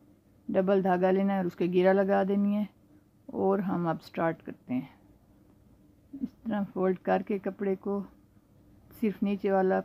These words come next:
part लेना है, छोटा सा टांका, और उसको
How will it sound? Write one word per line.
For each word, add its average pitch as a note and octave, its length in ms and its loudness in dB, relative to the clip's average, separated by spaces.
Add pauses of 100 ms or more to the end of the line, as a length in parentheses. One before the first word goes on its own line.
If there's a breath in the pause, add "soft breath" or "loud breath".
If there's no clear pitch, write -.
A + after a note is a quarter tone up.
part F3+ 300 0
लेना F#3 300 -2
है, G3+ 260 -4 (960)
छोटा F#3+ 340 -2
सा F#3+ 160 -4
टांका, F#3 480 -4 (200)
और F3 480 -4
उसको F#3+ 460 -8